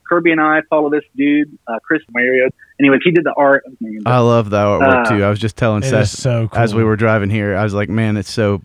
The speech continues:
Speaker 2: so awesome."
Speaker 3: Oh, I'll go, I'll go say something else. It really reminds me of, like, a Primus-esque, <laughs> like, like,
Speaker 1: Love Pri-, love Primus, man.
Speaker 3: my favorite. I named my
Speaker 1: Chris
Speaker 3: son
Speaker 1: Demaria,
Speaker 3: Les.
Speaker 1: D E M A R I, Demaria. Yeah.
Speaker 2: Demaria, okay.
Speaker 1: Oh, oh, you,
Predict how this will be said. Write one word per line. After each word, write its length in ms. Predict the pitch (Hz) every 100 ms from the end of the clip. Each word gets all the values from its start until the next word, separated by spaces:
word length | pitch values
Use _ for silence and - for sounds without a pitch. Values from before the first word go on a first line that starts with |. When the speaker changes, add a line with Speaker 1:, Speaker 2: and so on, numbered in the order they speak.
| -
Speaker 2:
so 260 | - 117 73
awesome." 440 | 80 - 95 87
Speaker 3:
Oh, 80 | 120
I'll 300 | 147 156 160
go, 220 | 147 170
I'll 260 | 180 151 160
go 180 | 165 160
say 220 | - 170
something 280 | - 175 170
else. 220 | 160 139
It 60 |
really 320 | 139 139 147 156
reminds 500 | 160 156 156 139 110
me 80 | 127
of, 120 | 113
like, 160 | 123
a 80 | 107 - - - 143 147 143
Primus-esque, 840 | 127 - - 131 113 - - - -
<laughs> 80 | -
like, 640 | 151 160 143 - - - _ 175
like, 340 | 156 139 -
Speaker 1:
Love 320 | 151 156 -
Pri-, 160 | - 165
love 280 | 147 180 185
Primus, 380 | 175 156 147 131 -
man. 260 | 143 147 151
Speaker 3:
my 200 | 147 135
favorite. 340 | 151 147 135 160
I 100 | 170
named 200 | 180 170
my 140 | 156
Speaker 1:
Chris 100 | -
Speaker 3:
son 160 | 165 143
Speaker 1:
Demaria, 360 | 143 139 123
Speaker 3:
Les. 220 | 131 127 - -
Speaker 1:
D 100 | 202 196
E 220 | 190 190 175
M 120 | 175
A 180 | 160 151
R 280 | 135 117 107
I, 40 | _ -
Demaria. 380 | 139 131 113 107 113
Yeah. 280 | 147 147 117
Speaker 2:
Demaria, 380 | 120 104 95 101
okay. 200 | 151 165 _ -
Speaker 1:
Oh, 140 | 175 156
oh, 60 | 170 160
you, 160 | 214